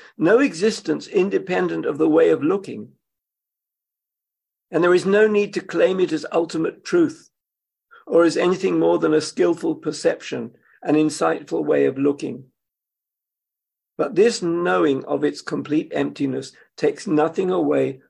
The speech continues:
from the beauty and power of the perception.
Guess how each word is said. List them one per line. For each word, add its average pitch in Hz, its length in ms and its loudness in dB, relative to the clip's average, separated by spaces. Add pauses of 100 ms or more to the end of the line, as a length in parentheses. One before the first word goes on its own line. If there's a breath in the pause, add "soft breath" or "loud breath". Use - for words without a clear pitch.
from 151 220 -2
the 135 100 0
beauty 156 640 -2 (180)
and 131 260 -6
power 135 460 -4 (240)
of 143 160 -6
the 139 100 -6
perception. 127 760 -10